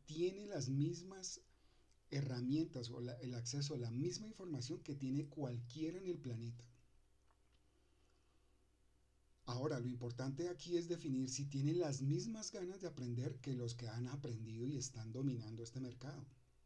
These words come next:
Entonces, lo primero que quiero dejarles aquí, y por favor no se lo tomen personal, ni, ni, ni piensen que estoy siendo soberbio, engreído o que los estoy insultando, no se lo tomen de esa manera.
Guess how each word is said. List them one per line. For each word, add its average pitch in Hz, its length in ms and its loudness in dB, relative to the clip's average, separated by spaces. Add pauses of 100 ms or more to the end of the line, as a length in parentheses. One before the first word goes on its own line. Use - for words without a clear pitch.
(1400)
Entonces, 139 340 4
lo 160 120 4
primero 139 340 4
que 196 120 -6
quiero 143 260 4
dejarles 139 420 0
aquí, 139 420 -2 (360)
y 139 60 -6
por 127 180 -2
favor 120 260 0
no 139 120 4
se 151 100 0
lo 151 140 0
tomen 131 280 2
personal, 139 640 0
ni, 120 440 0
ni, 113 600 -4 (720)
ni 127 120 0
piensen 127 340 0
que 147 80 0
estoy 127 180 0
siendo 127 420 0
soberbio, 143 640 2
engreído 139 600 2
o 139 180 2
que 107 500 -6
los 117 200 -4
estoy 120 260 -2
insultando, 131 540 0
no 143 140 6
se 156 100 2
lo 139 100 0
tomen 127 300 0
de 120 80 0
esa 117 160 -2
manera. 117 320 -2